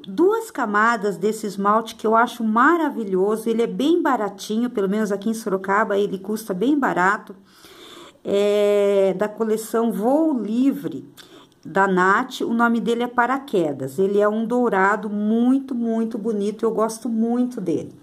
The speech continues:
É, depois a gente vai usar também, é,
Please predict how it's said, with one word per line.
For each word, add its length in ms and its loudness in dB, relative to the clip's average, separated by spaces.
É, 920 2
depois 540 2
a 80 -2
gente 260 -6
vai 260 0
usar 420 -2
também, 640 0
é, 1040 2